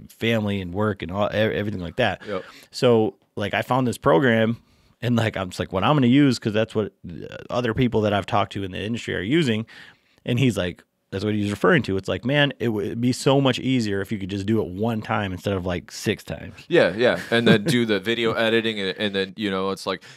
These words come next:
Speaker 2: you gotta have the audio on the cameras, and then you link it up with the audio that I'm recording on Pro Tools, you know? So, yeah, there's definitely a streamlined way, and a lot of times the easier way, because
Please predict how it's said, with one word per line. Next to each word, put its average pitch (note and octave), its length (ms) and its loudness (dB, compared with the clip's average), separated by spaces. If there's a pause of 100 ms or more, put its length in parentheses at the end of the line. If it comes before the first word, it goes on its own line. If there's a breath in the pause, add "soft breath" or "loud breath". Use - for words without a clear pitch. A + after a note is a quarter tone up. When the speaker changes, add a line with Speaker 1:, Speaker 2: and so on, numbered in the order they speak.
Speaker 2:
you G#2 80 -12
gotta G#2 200 0
have G2+ 140 -4
the F#2 100 -2
audio G#2 720 0
on G#2 280 2
the G#2 100 -6
cameras, G#2 760 -2
and G2 160 -14
then G#2 120 -10
you F#2+ 120 -12
link G2+ 320 -14
it G2+ 80 -10
up G2 220 -6
with G2+ 100 -10
the F#2+ 160 -8
audio G2+ 360 -4
that F#2+ 140 -6
I'm F2 100 -12
recording G2+ 480 -6
on F2 120 -12
Pro A2 220 -6
Tools, G#2 440 -10
you A2 160 -6
know? G2+ 160 -4
So, F#2 360 -6
yeah, B2 160 2
there's F2+ 240 -4
definitely G2 420 -2
a E2+ 80 -4
streamlined G2 640 -8
way, G2 240 0
and F2+ 100 -6
a F2+ 40 -6
lot A#2+ 200 4
of G#2 60 2
times G#2 280 -2
the G2 160 -2
easier G2 320 0
way, F#2 260 2
because F2 340 -4